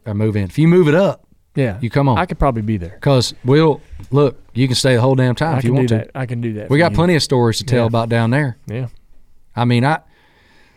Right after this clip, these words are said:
Speaker 1: that place is so special.
Speaker 2: Yeah.
Speaker 1: And I know it's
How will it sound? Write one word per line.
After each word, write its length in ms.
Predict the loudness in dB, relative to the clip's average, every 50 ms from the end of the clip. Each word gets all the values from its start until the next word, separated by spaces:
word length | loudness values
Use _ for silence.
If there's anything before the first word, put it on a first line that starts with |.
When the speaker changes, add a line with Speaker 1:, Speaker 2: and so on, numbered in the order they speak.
| _ _ _ _ _ _ _ _ _
Speaker 1:
that 220 | 0 0 0 0
place 340 | 0 0 0 2 2 0 0
is 120 | -2 -2 0
so 380 | 0 2 2 4 4 2 0
special. 580 | 0 -4 -4 -2 0 0 0 0 -2 -6 -8 -12 _ -6
Speaker 2:
Yeah. 220 | -4 -2 -2 -2 -2
Speaker 1:
And 100 | 0 0
I 100 | 2 4
know 240 | 4 4 4 4
it's 220 | 2 0 -4 -8